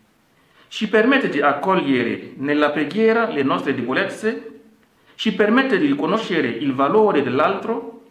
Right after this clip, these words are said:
di rispettarlo e di sapere che senza di lui non siamo niente. Un altro aspetto di questa vita nell'umiltà è questa realtà e questa verità che ci fanno sapere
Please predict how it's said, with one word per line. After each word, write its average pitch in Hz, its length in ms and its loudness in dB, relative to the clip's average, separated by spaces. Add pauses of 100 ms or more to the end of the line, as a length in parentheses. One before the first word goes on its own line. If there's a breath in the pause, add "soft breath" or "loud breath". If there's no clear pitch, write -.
(340 soft breath)
di 143 220 -4
rispettarlo 214 960 -2 (240 loud breath)
e 202 120 2
di 165 100 -2
sapere 147 640 -2
che 135 120 -4
senza 196 380 -4
di 131 80 -2
lui 156 640 -2 (280)
non 120 180 -4
siamo 131 320 -4
niente. 110 680 -8 (1600 soft breath)
Un 196 200 4
altro 294 220 4
aspetto 123 720 -2
di 131 140 -8
questa - 320 0
vita 156 300 -2
nell'umiltà 120 920 -4 (460 soft breath)
è 156 240 2
questa 233 320 2
realtà 120 480 0
e 139 100 -2
questa 202 300 0
verità 127 720 -2 (320 loud breath)
che 214 100 -4
ci 214 140 -4
fanno 233 280 2
sapere 127 800 -2